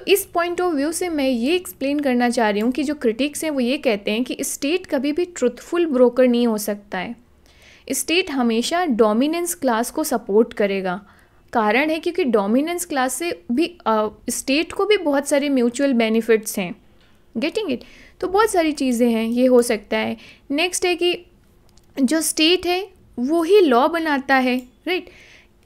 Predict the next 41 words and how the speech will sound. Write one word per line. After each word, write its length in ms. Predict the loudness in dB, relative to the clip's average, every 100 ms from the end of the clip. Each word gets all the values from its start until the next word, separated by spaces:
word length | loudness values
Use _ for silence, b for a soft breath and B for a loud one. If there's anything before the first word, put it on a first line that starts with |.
| _ _ _ _ -4
कहा 200 | 0 2
जाता 280 | 2 2 4
है 80 | 2
कि 120 | 2
state 360 | -2 0 -2 -2
is 140 | -4
controlled 540 | 0 0 0 0 0 0
by 320 | 0 0 2
law। 220 | 2 2 -8 _ _ _ -6
स्टेट 380 | -4 0 0 2
भाई 180 | 0 0
अपना 380 | -2 -2 -2 -2
कुछ 240 | -4 -4
नहीं 140 | -4
कर 180 | -2 0
रहा 100 | 0
है, 60 | 0
जो 160 | 0
लॉ 320 | 0 0 0 0
है 280 | -2 -4 -4
स्टेट 360 | -6 -4 -4 -2
उन्हीं 240 | -4 -4
के 80 | -2 -4 -4 -4 -2
according 380 | 0 2 2
चल 200 | 2 -2
रहा 120 | -4 -8
है। 100 | -10 B B B
But 120 | -6 0
क्रिटिक्स 480 | -2 0 -2 -4
कहते 360 | -2 0 0 0
हैं 320 | -2 -2 -4 -6 B B B
कि 80 | -2
ये 260 | 0 0 0
लॉ 340 | 0 0 0
भी 140 | 0
तो 180 | -2 -4
स्टेट 400 | -6 -4 -4 -2
ही 80 | -2
बनाते 420 | -2 -2 -2 -6
हैं 180 | -8 -6
ना, 180 | -6